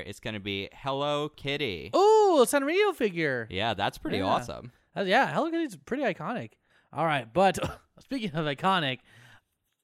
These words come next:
Speaker 2: all right, Hello Kitty is gonna have to go up against <laughs> Mitchell-, Michelin Man, Michelin Tires Man,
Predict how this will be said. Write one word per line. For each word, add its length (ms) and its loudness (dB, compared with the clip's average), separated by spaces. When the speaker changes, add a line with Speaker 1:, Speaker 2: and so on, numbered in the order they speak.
Speaker 2:
all 140 6
right, 180 0
Hello 260 4
Kitty 320 2
is 180 -4
gonna 140 -4
have 140 -2
to 80 -12
go 220 0
up 180 0
against 540 -6
<laughs> 60 -16
Mitchell-, 420 0
Michelin 560 2
Man, 460 0
Michelin 360 0
Tires 440 2
Man, 420 -2